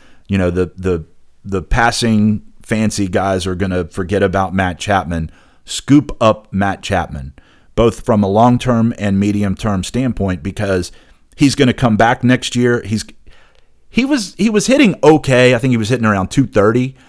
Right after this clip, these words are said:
but with a really bad hip. He's gonna come back healthy next year. He's gonna go on a tear, and you're gonna be able to make money off of Matt Chapman. I promise you that. Um, and I, I don't do the whole, like,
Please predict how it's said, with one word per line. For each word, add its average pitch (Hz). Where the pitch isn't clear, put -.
but 131
with 127
a 113
really 127
bad 107
hip. 98
He's 196
gonna 220
come 160
back 120
healthy 120
next 98
year. 95
He's 143
gonna 147
go 123
on 107
a 95
tear, 101
and 95
you're 98
gonna 107
be 110
able 101
to 98
make 92
money 92
off 87
of 87
Matt 87
Chapman. 87
I 78
promise 85
you 80
that. 67
Um, 82
and 95
I, 92
I 95
don't 98
do 101
the 92
whole, 92
like, 82